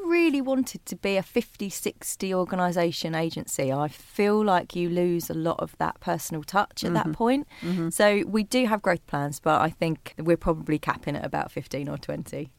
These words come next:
Speaker 2: And at some point, did you notice that there were mainly men that you're employing, or did that not really happen to you? Have you got, had a good mix?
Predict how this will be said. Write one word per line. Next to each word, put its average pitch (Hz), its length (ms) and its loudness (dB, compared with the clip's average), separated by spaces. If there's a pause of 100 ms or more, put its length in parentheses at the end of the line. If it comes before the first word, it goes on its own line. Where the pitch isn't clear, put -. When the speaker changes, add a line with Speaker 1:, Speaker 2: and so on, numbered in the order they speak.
(140)
Speaker 2:
And 277 160 4 (100)
at 294 160 6
some 330 240 4
point, 226 380 2
did 226 180 0
you 269 140 6
notice 226 520 4
that 190 260 4
there - 200 0
were 208 100 6
mainly 202 420 6
men 180 260 4 (120)
that 233 120 4 (100)
you're 185 220 4
employing, 180 580 2 (160)
or 202 200 2
did 190 140 -6
that 247 180 0
not 233 120 -2
really 202 180 0
happen 254 320 0
to 151 140 -2
you? 147 100 0
Have 160 100 -4
you 180 80 -2
got, 185 160 -6
had 196 100 -2
a - 40 0
good 196 140 -4
mix? - 400 -4